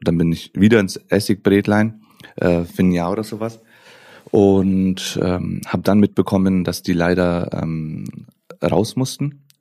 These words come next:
äh, aus dem Pudel. Und hab mich dann mit einem sehr guten Freund und ehemaligen Stammgast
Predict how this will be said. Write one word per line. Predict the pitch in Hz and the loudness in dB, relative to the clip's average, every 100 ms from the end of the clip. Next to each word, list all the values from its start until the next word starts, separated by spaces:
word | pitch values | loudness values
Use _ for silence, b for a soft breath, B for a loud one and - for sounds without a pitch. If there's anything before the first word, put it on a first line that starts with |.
| _ | _
äh, | - | -12
aus | 104 104 104 101 | -10 -10 -12 -10
dem | 110 | -8
Pudel. | 117 117 120 117 B B B B B | -4 -2 -4 -8 B B B B B
Und | - 90 | -10 -8
hab | 98 | -2
mich | 107 | -2
dann | 98 92 | 0 0
mit | 87 | -2
einem | 87 85 85 82 - | -2 -4 -4 -6 -8
sehr | - 90 | -4 -2
guten | 92 90 | -2 -4
Freund | 80 92 95 | -4 -2 -2
und | 87 | -2
ehemaligen | 92 90 87 82 80 | -2 -2 -4 -6 -8
Stammgast | - 101 92 82 - | -6 -4 -4 -8 -14